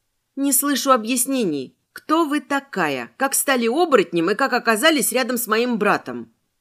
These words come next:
«Медсестра. Работала в больнице. Оборотнем стала случайно. Пошла на дискотеку.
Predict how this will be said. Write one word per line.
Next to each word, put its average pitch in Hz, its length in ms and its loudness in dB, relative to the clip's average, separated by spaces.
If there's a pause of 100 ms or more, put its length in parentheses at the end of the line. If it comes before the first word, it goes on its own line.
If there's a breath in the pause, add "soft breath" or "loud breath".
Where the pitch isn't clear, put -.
(300)
«Медсестра. 240 800 -2 (280)
Работала 233 540 0
в 175 120 -8
больнице. 202 800 0 (260)
Оборотнем 226 580 2
стала 202 360 -6
случайно. 196 960 -8 (120)
Пошла 226 300 -4
на 247 140 -2
дискотеку. 220 800 -6